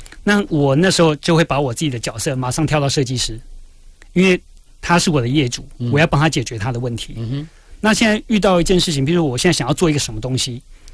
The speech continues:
Speaker 1: 诶，我看到一个材料，我看到很感动，那我要去执行我想要完成的那个事情，
Speaker 2: 嗯哼。
Speaker 1: 那我的工艺家的角度会跳出来。
Speaker 2: 哦。
Speaker 1: 好，但是他们做这个东西不能脱离艺术性，
Speaker 2: 嗯哼。
Speaker 1: 要不然它就是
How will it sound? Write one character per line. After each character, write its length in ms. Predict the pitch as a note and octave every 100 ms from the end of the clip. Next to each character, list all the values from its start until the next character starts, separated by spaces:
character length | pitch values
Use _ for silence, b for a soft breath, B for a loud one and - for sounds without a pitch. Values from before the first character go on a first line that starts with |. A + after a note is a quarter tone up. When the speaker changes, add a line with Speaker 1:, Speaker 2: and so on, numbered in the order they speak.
| b
Speaker 1:
诶， 100 | D3
我 80 | F3+
看 140 | D#3+
到 80 | F3+
一 20 |
个 60 | D#3+
材 200 | - B2+
料， 280 | D3+ A#2 A#2+ -
我 100 | B2+
看 140 | F3
到 80 | E3
很 140 | A#2+ D3+
感 200 | B2 A2
动， 180 | C#3 A2 b b -
那 120 | F#3
我 100 | C#3
要 100 | D3+
去 120 | F3+
执 260 | - - C3+
行 300 | C3+ B2+ C3+
我 120 | D3
想 180 | D3+ B2
要 100 | D3+
完 220 | B2+ B2
成 160 | - A#2+
的 80 | B2+
那 80 |
个 80 | C3
事 160 | - C3
情， 240 | - C3
Speaker 2:
嗯 40 | B2+
哼。 220 | C#3 D3+
Speaker 1:
那 120 | - F3+
我 120 | B2+
的 80 | B2+
工 200 | D#3 D3+
艺 60 |
家 180 | C#3+ C#3
的 220 | C3 A2+ - -
角 180 | A#2+ A2
度 160 | D3+
会 100 | C3
跳 220 | C3 C3
出 160 | A2+ A#2+
来。 120 | A2 -
Speaker 2:
哦。 340 | G2 G#2 G#2 G2+
Speaker 1:
好， 180 | C3 B2
但 140 | A3
是 240 | A3+ A3 - - B - F3
他 140 | A3
们 240 | G3+ F3+ -
做 200 | - G#3+ E3+
这 80 |
个 40 | F3
东 120 | E3
西 100 | D#3
不 120 | D#3
能 240 | E3 C3+ C3+
脱 240 | - F3
离 100 | D3+
艺 140 | C3+ D#3
术 160 | D#3
性， 240 | B2+ C#3+ G#2+ - -
Speaker 2:
嗯 120 | B2
哼。 80 | B2+
Speaker 1:
要 80 | F3
不 80 | F#3
然 80 | E3+
它 80 |
就 100 | F3+
是 120 | E3